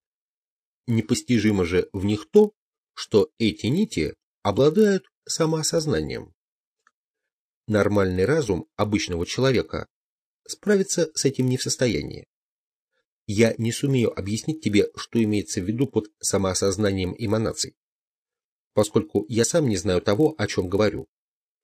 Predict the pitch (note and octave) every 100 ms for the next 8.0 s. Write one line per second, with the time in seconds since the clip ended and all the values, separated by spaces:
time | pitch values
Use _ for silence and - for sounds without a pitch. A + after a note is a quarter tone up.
0 | _ _ _ - - A#2+ - - A2+ G2
1 | - F2 F2 F2+ G2+ F3 - - - _
2 | _ _ _ _ D3+ D#3 - A#2 B2+ -
3 | B2+ B2+ - F2 - F#2+ G2+ G2 F#2 -
4 | D#2+ E2 - A#2 F3+ G#3+ _ _ - G3
5 | - F3+ - - G3+ - A#2+ G#2 _ -
6 | B2 B2 - G2 - F2 G2 F#3 - D#3+
7 | D#3 - _ - - G2+ F2+ F2 A2